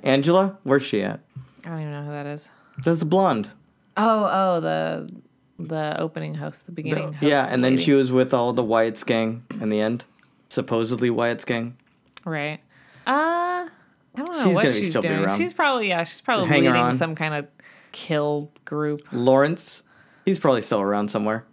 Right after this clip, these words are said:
Speaker 2: Oh, who's that?
Speaker 1: El Lazo Lawrence, that guy.
Speaker 2: Oh, Lawrence, yeah, probably. I'm sure they fixed him up and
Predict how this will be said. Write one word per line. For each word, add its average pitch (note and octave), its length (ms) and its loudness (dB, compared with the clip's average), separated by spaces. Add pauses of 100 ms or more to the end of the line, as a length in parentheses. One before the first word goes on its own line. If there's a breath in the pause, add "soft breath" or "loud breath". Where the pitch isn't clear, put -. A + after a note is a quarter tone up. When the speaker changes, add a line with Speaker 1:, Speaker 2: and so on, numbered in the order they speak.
(160)
Speaker 2:
Oh, E3+ 400 0
who's E3+ 240 -4
that? C#3+ 260 -10
Speaker 1:
El A2+ 160 2
Lazo B2 480 2
Lawrence, B2 560 -2
that B2 140 2
guy. C#3 280 2 (220)
Speaker 2:
Oh, G3 420 2
Lawrence, D3+ 400 -4
yeah, C#3 280 -2
probably. C#3 560 -4
I'm D3 140 -8
sure D3+ 160 -8
they C#3+ 120 -4
fixed - 360 -12
him C#3 120 -10
up C#3 220 -12
and C#3 240 -12